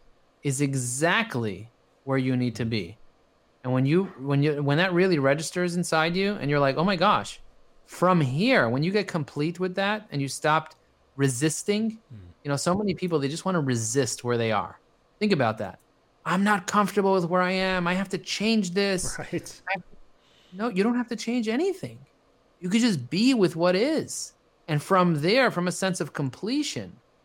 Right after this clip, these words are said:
Speaker 1: now you can create. Now you can build. So stop being so in, in your,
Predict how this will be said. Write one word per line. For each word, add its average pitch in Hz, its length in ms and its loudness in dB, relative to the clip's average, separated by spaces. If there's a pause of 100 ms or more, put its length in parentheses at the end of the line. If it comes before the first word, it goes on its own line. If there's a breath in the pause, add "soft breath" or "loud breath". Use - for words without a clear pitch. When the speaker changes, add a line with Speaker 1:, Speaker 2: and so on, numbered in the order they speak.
(760)
Speaker 1:
now 185 260 0
you 165 160 0
can 135 160 -4
create. 107 440 -8 (640)
Now 160 340 0
you 170 200 0
can 123 240 -4
build. 110 440 -8 (640)
So 156 420 0 (140)
stop 196 340 -6
being 220 220 -2
so 190 480 -4
in, 185 480 -2
in 175 180 0
your, 170 520 2